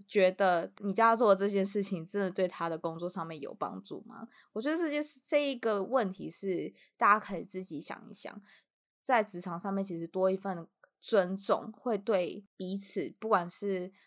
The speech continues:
呃，对于新进的同事，或者是你自己现在在做的事情，那更远的当然就是对于公司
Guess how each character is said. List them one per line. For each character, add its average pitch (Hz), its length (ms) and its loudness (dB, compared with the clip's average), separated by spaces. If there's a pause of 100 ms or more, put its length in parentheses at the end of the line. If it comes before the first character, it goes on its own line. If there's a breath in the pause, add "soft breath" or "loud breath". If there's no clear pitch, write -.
呃， 165 240 -2
对 208 220 0
于 185 40 -2
新 190 260 -6
进 185 240 -6
的 151 140 -6
同 170 260 -8
事， 190 220 -4
或 247 220 6
者 180 120 2
是 208 140 -4
你 190 180 -4
自 202 220 -6
己 160 340 -12 (140 soft breath)
现 226 180 -6
在 196 160 2
在 196 160 0
做 185 220 -4
的 - 100 -8
事 - 280 -8
情， - 320 -10
那 220 280 -2 (280 loud breath)
更 190 320 2
远 160 260 -4
的 113 300 -6
当 208 100 4
然 185 140 0
就 190 100 -2
是 196 100 -4
对 185 200 -2
于 151 60 -8
公 165 260 -8
司 160 260 -12